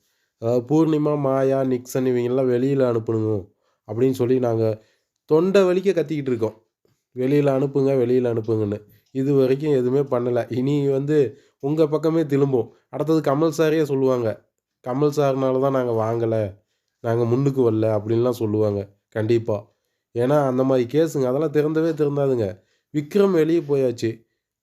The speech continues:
போறப்ப கூட அந்த பையன், "அ, சரி, ஏதா பண்ணது பண்ணிட்டாங்க" அப்படின்ட்டு சாரி ஒரு வார்த்தையை வந்து மாயா கிட்ட சொல்லும்போது, அந்த மாயாவோட மூஞ்சி,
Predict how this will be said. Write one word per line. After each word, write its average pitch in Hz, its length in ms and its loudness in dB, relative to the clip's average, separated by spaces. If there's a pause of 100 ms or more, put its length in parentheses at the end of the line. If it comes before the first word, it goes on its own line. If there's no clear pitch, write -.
போறப்ப 170 460 2
கூட 180 180 0
அந்த 165 160 0
பையன், 147 480 0 (600)
"அ, 120 340 2
சரி, 139 480 0
ஏதா 113 280 0
பண்ணது 165 360 2
பண்ணிட்டாங்க" 156 520 -2
அப்படின்ட்டு 143 460 -2
சாரி 165 840 0
ஒரு 139 200 -4
வார்த்தையை 143 440 -2
வந்து 131 140 -4
மாயா 127 340 2
கிட்ட 117 380 -2 (240)
சொல்லும்போது, 139 840 0 (280)
அந்த 113 360 -4
மாயாவோட 156 640 2
மூஞ்சி, 143 840 -2